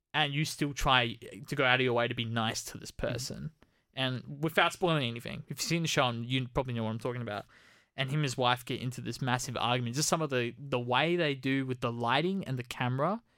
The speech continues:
Speaker 1: to tease at Jim Carrey just about to break down and lose his shit. And then all of a sudden he just gets this one text, which if you've seen the episode, you know what the text is. And all of a sudden the lights go back to normal and the camera goes back down. And he's, like,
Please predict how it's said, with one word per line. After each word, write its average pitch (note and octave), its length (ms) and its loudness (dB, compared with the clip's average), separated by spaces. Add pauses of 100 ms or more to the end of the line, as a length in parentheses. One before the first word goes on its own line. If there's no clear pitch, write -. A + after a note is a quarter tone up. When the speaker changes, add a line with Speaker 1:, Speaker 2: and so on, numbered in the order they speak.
(500)
Speaker 1:
to C#3+ 180 0 (120)
tease D#3+ 600 -2
at B2+ 240 -2
Jim C#3 220 -4
Carrey B2 320 0
just A#2 160 -10 (220)
about B2 360 -4
to C3 120 -10
break B2 520 -4
down A#2+ 260 0
and B2 120 -4
lose A#2+ 160 -4
his A2+ 100 -6
shit. - 380 0 (460)
And C#3 120 0
then B2+ 80 2
all A#2 160 0
of A#2+ 80 -6
a B2+ 40 2
sudden A#2+ 260 2
he B2+ 80 -4
just B2+ 180 -4
gets B2 160 -8
this - 180 -8
one D#3 220 2
text, - 560 0 (300)
which B2 180 -4
if A#2+ 80 -6
you've B2 100 -2
seen C#3+ 160 0
the A#2+ 100 2
episode, A#2 320 -2
you A#2+ 140 -2
know A2+ 300 0
what - 140 -6
the B2+ 80 -8
text - 320 -2
is. A2+ 220 -2 (440)
And C#3+ 100 0
all C3 60 0
of B2+ 60 -2
a B2+ 40 -4
sudden C3 160 0
the A2+ 60 0
lights A2 300 0
go A#2 120 -4
back G#2 260 -2
to - 100 -10
normal G#2+ 420 -8
and A2+ 140 -8
the A#2 40 -10
camera A#2+ 300 -8
goes - 160 -10
back - 220 -10
down. - 340 -8
And A2+ 160 -8
he's, - 160 -12
like, D#2 160 -12